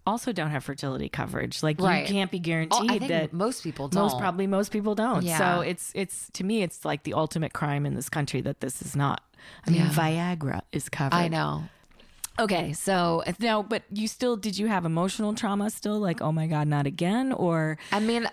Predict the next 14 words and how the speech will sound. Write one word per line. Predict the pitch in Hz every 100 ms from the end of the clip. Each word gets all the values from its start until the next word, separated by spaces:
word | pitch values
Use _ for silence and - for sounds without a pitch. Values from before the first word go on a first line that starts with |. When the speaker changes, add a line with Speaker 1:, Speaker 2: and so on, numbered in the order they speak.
| -
Speaker 1:
were | 180
you | 185 190
Speaker 2:
y- |
Speaker 1:
relieved | 190 185 185 180
that | 175
it | 160
wasn't | - 160 147
as | 135
bad | - 139 147 147
as | 143
the | -
first | - 185 175
time? | 180 160 151 147 156 160 - -
Speaker 2:
So, | - 233 226 226 220